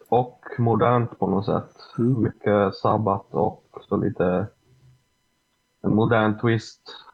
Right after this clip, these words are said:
Speaker 1: som, ja,
Speaker 2: Mm.
Speaker 1: jag vet inte.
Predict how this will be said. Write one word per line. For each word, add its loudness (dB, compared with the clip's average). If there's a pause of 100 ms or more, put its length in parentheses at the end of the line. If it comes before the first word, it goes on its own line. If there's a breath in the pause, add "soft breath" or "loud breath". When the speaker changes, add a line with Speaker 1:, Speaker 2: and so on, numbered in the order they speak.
(540 loud breath)
Speaker 1:
som, -2 (720)
ja, -4 (340)
Speaker 2:
Mm. -8 (720)
Speaker 1:
jag -2
vet -2
inte. -4